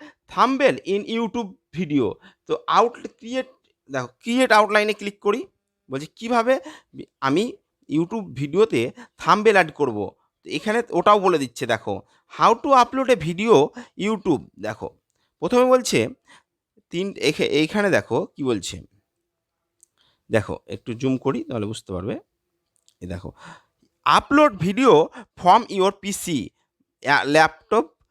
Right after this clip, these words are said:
or computer।" বলছে তুমি যে তোমার ভিডিওটা কম্পিউটার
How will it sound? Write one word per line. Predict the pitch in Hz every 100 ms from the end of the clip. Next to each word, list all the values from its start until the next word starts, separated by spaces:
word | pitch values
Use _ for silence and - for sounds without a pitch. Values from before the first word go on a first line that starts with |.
| _ _ _ _
or | - 135 208 - _ _ -
computer।" | 143 131 143 131 123 98 - _ _ _ _ _ -
বলছে | 120 151 -
তুমি | 180 214
যে | 220 -
তোমার | 190 185 151
ভিডিওটা | 156 185 202 143 120 240 - _ - 80 -
কম্পিউটার | 135 147 175 196 214